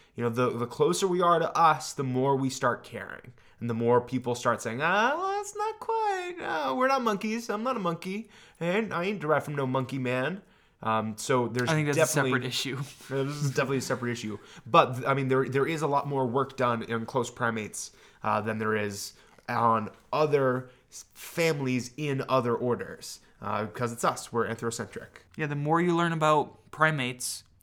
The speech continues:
Speaker 2: the more you'll learn about our physiology, our history. You might find new kinds of drugs or something that works on, uh, something similar,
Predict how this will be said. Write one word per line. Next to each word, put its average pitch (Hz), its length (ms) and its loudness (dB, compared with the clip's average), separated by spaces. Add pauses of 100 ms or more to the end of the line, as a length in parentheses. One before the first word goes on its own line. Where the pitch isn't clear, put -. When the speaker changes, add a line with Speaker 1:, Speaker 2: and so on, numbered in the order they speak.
Speaker 2:
the 143 100 -2
more 139 220 0
you'll 139 120 0
learn 135 200 -2
about 123 440 0 (360)
our 135 180 2
physiology, 139 960 0 (220)
our 127 140 0
history. 143 540 -2
You 135 280 -4
might 139 260 -4 (300)
find 127 400 -2
new 127 140 -4
kinds 127 280 -4
of 113 120 -14
drugs 123 480 -2
or 127 80 -6
something 123 480 -6
that 107 260 -8 (360)
works 131 360 -2
on, 123 280 -2
uh, 117 240 -4
something 131 380 -8
similar, 131 520 -6